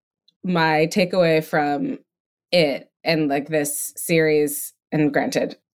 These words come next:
we're only one episode in, but my takeaway was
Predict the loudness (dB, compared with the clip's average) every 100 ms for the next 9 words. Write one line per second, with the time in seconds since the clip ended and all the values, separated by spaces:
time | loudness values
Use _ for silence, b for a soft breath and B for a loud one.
0 | _ _ -4 0 0 -2 -4 -6 -4 -2
1 | -2 -2 -4 -2 -2 -4 -2 0 0 2
2 | 2 2 2 0 0 -4 B B B B
3 | 2 2 2 -2 -6 -10